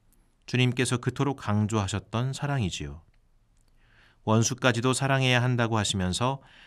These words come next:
당신께서 십자가에 못 박히는 죽음을 통해 보여주셨던 사랑이었습니다.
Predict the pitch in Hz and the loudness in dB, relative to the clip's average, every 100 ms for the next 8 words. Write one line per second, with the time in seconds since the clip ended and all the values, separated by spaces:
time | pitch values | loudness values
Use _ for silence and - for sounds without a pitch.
0 | - - 110 120 110 - 92 - 82 80 | -8 -2 0 0 -2 0 0 -2 -4 -4
1 | - - 127 117 117 98 - 110 107 113 | -10 0 2 2 2 0 0 -4 -2 -2
2 | 117 113 107 113 110 - 98 110 135 - | -2 -4 -2 0 0 0 -2 -2 -4 -2
3 | 104 98 95 98 - 113 135 - 131 123 | 0 0 0 -4 -2 -4 -4 -4 -2 0
4 | 104 87 - 78 73 78 | 0 -4 -6 -8 -10 -16